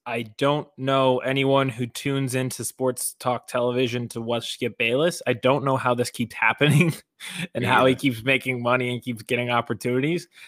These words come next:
Speaker 1: Someone's gotta be watching it. I just think it's like, we don't have any other options on T V. It's like, do you wanna watch First Take, Skip Bayless's show, or Get Up on E S P N? And those are our options. And people who crave sports are just gonna watch it,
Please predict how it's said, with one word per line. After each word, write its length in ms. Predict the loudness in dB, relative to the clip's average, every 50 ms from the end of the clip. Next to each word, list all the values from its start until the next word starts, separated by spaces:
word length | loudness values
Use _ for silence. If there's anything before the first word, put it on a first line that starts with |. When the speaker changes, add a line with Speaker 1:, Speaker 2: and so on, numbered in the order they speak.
| -20 _ -8
Speaker 1:
Someone's 420 | -2 4 4 6 6 6 4 2 2
gotta 320 | 4 4 6 6 4 2
be 80 | 0 -4
watching 380 | -4 -4 -4 -4 -6 -12 -16 _
it. 60 | _ _ _ _ _ _ _ _ _ _ 0
I 40 |
just 200 | 2 2 0 -2
think 160 | 0 0 0 0
it's 160 | 0 2 2
like, 180 | 2 2 0
we 140 | -2 -4 -6
don't 300 | 0 2 2 2 2 2
have 180 | 2 2 2 2
any 160 | 2 2 2
other 240 | 4 4 4 4 4
options 440 | 6 6 4 4 0 -4 -6 -4 -2
on 280 | 2 2 2 2 0
T 220 | -2 -4 -4 -2 2
V. 420 | 2 2 4 2 0 -2 -6 -10 _ -20 -20 _ _
It's 180 | 0 0 2 2
like, 180 | 2 0 0 -4 -10 -12 -10
do 80 | -4 -2
you 80 | 0 2
wanna 160 | 2 4 4
watch 200 | 4 2 2 -2
First 440 | -4 -2 0 2 2 2 0 -2 2
Take, 420 | 4 4 4 4 2 -2 -8 -16 _ _ _ _ _ _ _ _ _ -10
Skip 320 | -8 0 0 0 2 4
Bayless's 460 | 4 4 6 6 4 2 0 -2 -4
show, 320 | -2 0 2 4 4 4 4
or 160 | 2 0 0
Get 240 | 0 0 2 2 2
Up 160 | 2 2 -2
on 120 | -4 -4
E 120 | -4 -4 -4
S 100 | -6 -6
P 160 | -6 -4 -2
N? 240 | 0 0 -2 -2 -4
And 140 | -4 0
those 220 | 0 2 2 2 2
are 180 | 4 4 4
our 0 |
options. 560 | 4 2 2 0 -2 -4 -8 -10 -10 -10 -12 -12
And 140 | -10 -6
people 260 | -4 -4 -2 -2 -2 0
who 140 | 0 -2
crave 320 | -2 -2 -2 -2 0 -2 -4
sports 420 | -4 0 4 4 4 4 4 0
are 60 | -4
just 160 | -4 -4 -4 -4
gonna 120 | -6 -6
watch 380 | -4 0 2 2 2 2 -2 -4
it, 160 | -6 -6